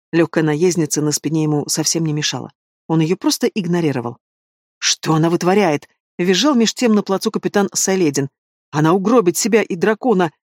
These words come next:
нас казнят. Вот куда они полетели? Девка крадет имущество корпуса. Мне кажется, она не может им управлять. С сомнением вглядывался в небо горностайчик. Как-то странно летят, как будто дракон не слушается команд.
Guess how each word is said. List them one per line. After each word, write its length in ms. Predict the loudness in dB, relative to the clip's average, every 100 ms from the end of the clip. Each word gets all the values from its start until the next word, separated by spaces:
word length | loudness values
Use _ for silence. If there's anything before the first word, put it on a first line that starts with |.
| _ -2
нас 200 | -2 0
казнят. 520 | -2 -2 -4 -8 _ _ _
Вот 180 | 0 2
куда 200 | 2 2
они 140 | 0
полетели? 520 | 0 -2 0 0 -2 -8 _ _ _ 0
Девка 320 | 0 2 -2
крадет 400 | 0 0 0 2
имущество 440 | 0 0 -2 -4
корпуса. 520 | -2 -2 -2 -6 -8 -12 _ _ _ _ _ _
Мне 220 | 0 2 2
кажется, 480 | 0 0 -2 0
она 140 | 0 2
не 140 | 2
может 340 | 2 0 -2 -2
им 100 | -4
управлять. 540 | -2 -4 -4 -10 -14 _ _ _ _ -4
С 60 |
сомнением 420 | -2 2 2 2
вглядывался 560 | -2 -2 -2 -2 -4 -2
в 40 |
небо 200 | -2 -2
горностайчик. 760 | -4 -2 -2 -4 -8 -8 -12 -14 _ _ _ _
Как-то 280 | -4 0 -2
странно 380 | 2 2 4 2
летят, 420 | 2 0 -2 -4 _ _ _
как 200 | -2 -2
будто 240 | 0 -2 0
дракон 400 | 0 2 2 0
не 80 | 0
слушается 500 | -2 -2 -2 -4 -2
команд. 460 | -2 -2 -4 -8